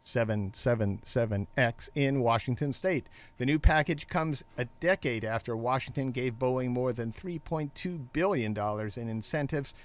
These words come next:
to build its seven eight seven airplane in the state. So we're giving lots of incentive to these guys.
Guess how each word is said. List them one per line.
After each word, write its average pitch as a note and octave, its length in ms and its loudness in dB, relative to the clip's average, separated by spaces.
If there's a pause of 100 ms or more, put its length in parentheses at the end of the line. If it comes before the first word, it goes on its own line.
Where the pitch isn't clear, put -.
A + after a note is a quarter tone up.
(320)
to C3+ 140 2
build C3+ 320 4
its C#3 320 -2
seven B2 500 0
eight A#3+ 220 0
seven A#2 500 0
airplane A#2+ 480 -2
in G#2+ 120 -2
the G2+ 100 -2
state. G#2 280 -6 (240)
So D#3+ 160 2
we're F3 120 2
giving A3 320 -2
lots D#3 240 0
of C3+ 80 -6
incentive B2 480 -2
to A#2 120 -4
these G#2 240 -6
guys. G2 360 -8